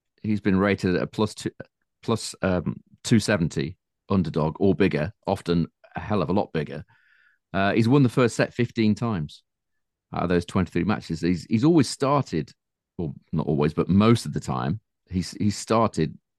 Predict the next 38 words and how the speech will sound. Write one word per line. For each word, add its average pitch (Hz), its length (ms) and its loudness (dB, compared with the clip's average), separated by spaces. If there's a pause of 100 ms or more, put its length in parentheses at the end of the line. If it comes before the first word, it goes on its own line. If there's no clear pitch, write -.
(180)
on 87 140 2
fire 85 380 0
against 69 380 -8 (540)
the, 85 140 -8
the, 110 120 0
the 98 200 0
very 139 300 4
big 107 260 0 (520)
players. 104 280 0
You 80 60 -2
know, 76 60 -2
he's 78 100 -4
beaten 90 280 0
the 82 80 0
Medvedevs. 78 600 -4 (280)
The 156 60 4
only 160 100 6
one 113 140 6
he's 87 80 2
really 101 160 4
struggled 69 320 -6
with 73 100 -2
is 80 120 -4
Djokovic. - 460 -6 (1200)
The 113 120 2
rest 165 240 2
of 71 40 -2
the - 80 -4
top - 220 -6
twenty, - 520 -4
he's, - 380 -2 (140)
he's 120 380 -6
really 120 260 2
taken 98 320 0
it - 100 -2
to 135 140 -2
them. 80 120 0
It, 67 80 -4